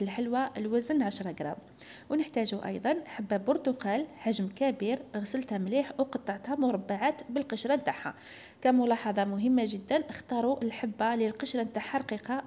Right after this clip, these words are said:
ما تستعملوش الحبة اللي القشرة نتاعها خشينة باش ما يجيكمش الذوق مر.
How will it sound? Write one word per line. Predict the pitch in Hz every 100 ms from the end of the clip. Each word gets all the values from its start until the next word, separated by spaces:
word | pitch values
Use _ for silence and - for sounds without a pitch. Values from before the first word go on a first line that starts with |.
| -
ما | 233
تستعملوش | - 208 196 220 339 -
الحبة | 233 226 262 233 - 254
اللي | 254 226 269
القشرة | 294 - 220 202
نتاعها | 190 - - 311
خشينة | 311 214 185 214 294 - - - 208
باش | 294 320
ما | 240
يجيكمش | 208 208 208 277 226
الذوق | 196 285 311
مر. | 185 165